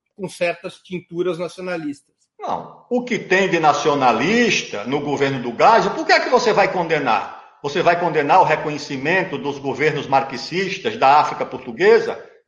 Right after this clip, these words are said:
Speaker 2: Foi errado reconhecer o, o, o governo de Angola, o governo de Moçambique, o governo,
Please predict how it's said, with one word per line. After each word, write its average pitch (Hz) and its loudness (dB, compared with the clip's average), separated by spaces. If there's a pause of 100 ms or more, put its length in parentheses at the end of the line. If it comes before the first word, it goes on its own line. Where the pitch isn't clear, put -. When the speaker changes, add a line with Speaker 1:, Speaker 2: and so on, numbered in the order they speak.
Speaker 2:
Foi 165 2
errado 143 4
reconhecer 143 -6 (100)
o, 139 -8
o, 135 -8
o 131 -10
governo 139 -2
de 123 -4
Angola, 139 4
o 143 -4
governo 139 -2
de 131 -6
Moçambique, 131 -2
o 139 -10
governo, 131 -2